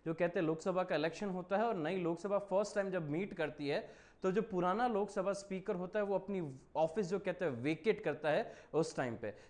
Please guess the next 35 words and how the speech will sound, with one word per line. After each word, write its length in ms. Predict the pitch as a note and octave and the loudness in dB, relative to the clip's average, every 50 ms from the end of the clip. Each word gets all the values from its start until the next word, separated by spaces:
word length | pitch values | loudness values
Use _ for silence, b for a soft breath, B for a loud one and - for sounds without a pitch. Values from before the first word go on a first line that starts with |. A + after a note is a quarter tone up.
| B - | B 0
सबसे 320 | F3+ F3 F3 - - C4+ | 0 0 0 -2 -4 -4
खास 400 | C4+ - F3+ F#3 F#3+ A3+ F3+ G#3 | -4 -2 2 4 4 4 4 2
बात 260 | G3+ G#3 G#3+ G#3 G#3 | 4 4 4 4 2
ये 180 | F#3+ F#3+ G#3+ G3 | -2 0 2 2
है 160 | F#3+ G3+ A3 G#3 - | 2 2 -2 -2 -2
कि 180 | A3+ A#3 A#3+ C4 B3+ B B B B B - D3 | 0 0 0 0 -4 B B B B B -4 -2
normally 560 | D3 D3 D3+ D#3+ E3+ F#3 G#3 A3 A3+ A#3 B3 | 2 4 4 4 4 4 2 0 0 0 -2
speaker 460 | A#3 - - - G3 G3 G3+ - B3 A#3 | -4 -6 -10 -6 -6 -6 -2 -2 0 0
of 60 | A3 G3+ | 2 2
the 60 | A3 | 2
लोकसभा 420 | F#3+ F3+ G3 F#3+ - G#3+ G3+ G3 G3 | 2 2 0 0 -2 -2 0 2 2
अपनी 320 | F#3 F#3 - G3 G3+ G#3+ | 2 0 -2 -2 -2 0
ऑफिस 400 | F#3+ E3 - - G#3 G#3 G3+ - | 2 0 0 2 0 -2 -2 -2
वेकेट 460 | C#3 A#2+ C3 D3+ D3+ D3+ G#3 F#3+ E3+ | -4 -2 -2 -4 -2 -2 -2 -2 -2
नहीं 260 | D#3 D3 D3+ F#3+ A3+ A#3 | -2 -2 0 0 0 0
करता 280 | G3+ F#3 D#3+ - - G3 | 0 -2 -2 0 -2 -2
है 260 | G3+ - - - - | -2 -2 -4 -6 2
till 200 | G#3 A3 A3+ A3 F#3+ | 2 4 4 4 0
the 100 | G#3 G#3 F#3 | 0 0 0
newly 440 | E3 D#3+ E3 F3 F3+ G3 G3 G#3+ A#3 A#3 G3+ F#3 | 0 0 -2 -2 -2 -2 -2 -2 -2 0 0 0
elected 420 | E3+ E3+ E3 E3 - - G#3+ A3+ A3+ A3+ B B B B B | 2 0 0 -2 0 0 0 0 0 -2 B B B B B
लोकसभा 680 | D3+ E3+ F#3 G3 F#3+ G3 - G3 F3 D3+ D3 E3+ F3+ F3+ | 2 4 6 4 4 2 2 2 2 4 4 4 4 4
meets, 440 | F3+ F#3 G#3 A3+ G#3+ F#3 - - - - - - | 2 2 2 2 2 2 0 -4 -10 -14 -10 -4
till 180 | F3 F#3+ F#3+ F#3+ F3+ | -2 0 0 2 2
the 100 | G#3+ A#3 G#3+ | 0 0 0
newly 360 | F#3 F3 F3+ F#3+ G3+ G#3 G3+ G3 | -2 -2 -2 -2 0 0 2 2
elected 320 | F#3 F#3+ F#3+ G#3 G3+ F3+ | 0 0 0 -2 -2 0
लोकसभा 420 | E3+ E3+ E3 E3 - F3 D#3+ E3 E3 | 0 0 0 0 0 2 2 4 2
meets। 260 | E3 D3 C3 - - B B B B B | 2 0 -2 -4 -8 B B B B B
ये 80 | F3 F3+ | -2 2
सबसे 300 | - G#3 F#3+ G3 - B3 | 2 2 0 2 0 0
इंपॉर्टेंट 500 | A#3 G3+ F#3+ A3 A3 A3 A3+ A3 G#3+ F3+ | 0 2 2 2 2 4 2 0 0 0
पॉइंट 200 | F#3 F#3 F3+ E3 | -2 -2 0 0
है, 60 | D#3 | 0
the 120 | D3 C#3+ | -2 -2